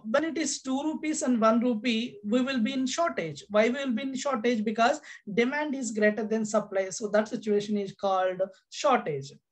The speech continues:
At three rupees, yes, we will be in equilibrium. The same thing you can see from the screen.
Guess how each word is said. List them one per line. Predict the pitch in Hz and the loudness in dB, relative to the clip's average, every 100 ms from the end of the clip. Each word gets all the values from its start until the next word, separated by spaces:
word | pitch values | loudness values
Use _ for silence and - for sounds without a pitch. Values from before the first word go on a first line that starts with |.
| - | -4
At | 226 | -2
three | 240 262 | 0 0
rupees, | 262 220 294 285 | 0 -2 -6 -4
yes, | 240 247 - | 0 0 0
we | 220 226 | -2 0
will | 214 | 0
be | 240 254 | -2 -4
in | 285 302 | -6 -4
equilibrium. | 214 208 226 214 247 | -4 0 0 2 0
The | 233 190 | 0 0
same | - 220 220 | 0 0 0
thing | 226 220 233 - - - | 0 -2 -2 -12 -12 -2
you | 220 | 2
can | 226 214 | 4 2
see | 220 220 | 2 0
from | 220 214 | 2 4
the | 208 | 4
screen. | 208 262 262 220 254 | 2 2 2 2 -2